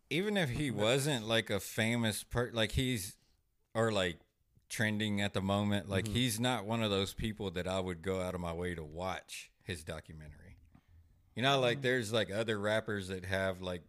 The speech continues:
Speaker 1: documentaries and stuff, and it's like, eh, you know, like, yeah, they're all right, but they're
Speaker 2: Yeah.
Speaker 1: not somebody that I would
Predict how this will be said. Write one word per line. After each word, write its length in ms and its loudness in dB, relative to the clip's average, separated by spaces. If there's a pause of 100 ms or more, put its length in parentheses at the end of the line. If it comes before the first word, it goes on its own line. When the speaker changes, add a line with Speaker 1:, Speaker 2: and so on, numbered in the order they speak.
(200)
Speaker 1:
documentaries 680 -4
and 100 -6
stuff, 300 -6
and 120 -8
it's 200 -10
like, 200 -12
eh, 100 -10 (220)
you 100 -10
know, 240 -6
like, 180 -8 (100)
yeah, 260 0
they're 220 0 (340)
all 160 0
right, 420 0
but 240 -2 (540)
they're 120 4
Speaker 2:
Yeah. 100 4
Speaker 1:
not 100 4
somebody 460 4
that 180 2
I 140 4
would 280 0